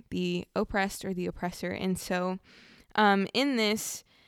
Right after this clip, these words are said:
it basically says white people are racist regardless of their thoughts and feelings because, um, they are participating in and benefiting from an oppressive system just because they're white.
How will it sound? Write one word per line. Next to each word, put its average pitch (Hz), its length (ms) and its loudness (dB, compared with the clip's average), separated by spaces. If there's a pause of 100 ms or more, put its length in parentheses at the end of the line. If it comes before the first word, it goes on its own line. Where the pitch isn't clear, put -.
(260)
it 214 140 2
basically 277 380 4
says 202 420 2
white 196 300 2
people 208 320 -4
are 180 360 2
racist 196 680 -2
regardless 190 840 -2
of 190 160 -2
their 180 140 -2
thoughts 196 460 -4
and 190 220 -2
feelings 202 440 2
because, 180 640 -8 (440)
um, 180 420 2
they 190 160 0
are 185 60 6
participating 214 920 0
in 208 380 4
and 185 280 0
benefiting 196 640 0
from 175 520 -2 (380)
an 202 120 2
oppressive 196 560 0
system 175 920 -6 (520)
just 190 260 -2
because 175 640 -4
they're 175 140 -2
white. - 360 -2